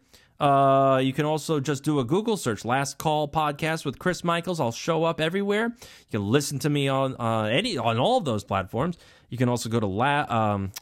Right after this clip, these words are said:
Last Call Caravan on Twitter and Instagram. Find me over there. Share me, like me, as always.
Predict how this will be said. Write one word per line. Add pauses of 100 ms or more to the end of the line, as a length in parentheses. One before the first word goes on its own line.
Last
Call
Caravan
on
Twitter
and
Instagram.
Find
me
over
there.
Share
me,
like
me,
as
always.